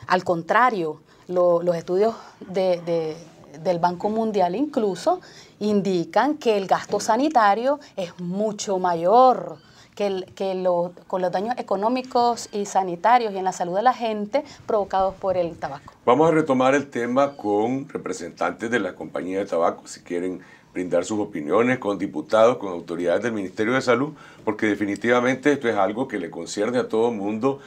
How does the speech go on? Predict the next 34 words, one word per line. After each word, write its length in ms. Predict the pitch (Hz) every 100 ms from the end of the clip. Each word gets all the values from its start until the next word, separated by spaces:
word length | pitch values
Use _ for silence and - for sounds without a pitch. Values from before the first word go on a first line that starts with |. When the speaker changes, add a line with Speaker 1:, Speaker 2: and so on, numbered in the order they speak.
| - -
Speaker 2:
Hay 180 | -
una 200 | 127 113
relación 760 | 101 98 92 - 104 117 127 117
directa 720 | 104 101 110 - - 139 131 - - -
en 200 | 87 90
relación, 600 | 90 87 - 104 104 107
en, 180 | 95 95 -
en 100 | 90
cuanto 280 | 85 95 98
a 40 |
la 120 | 90
salud. 460 | 85 95 90 107 139 156 - -
Por 120 | - 104
eso 160 | 113
se 100 | 113
hizo 220 | 107 110
esta 180 | 113 113
ley, 220 | 104 120
por 180 | 143 107
eso 100 | 101
se 120 | 101
han 80 | 101
hecho 200 | 107 104
leyes 340 | 98 110 110 - - -
en 120 | 92
otras 280 | 95 117 127
partes 320 | - 104 120
del 100 | 127
mundo, 360 | 123 110 123 131
y 40 | 92
si 100 | -
hacemos 360 | - 95 113
leyes, 300 | 101 101 123
pues 200 | 92 85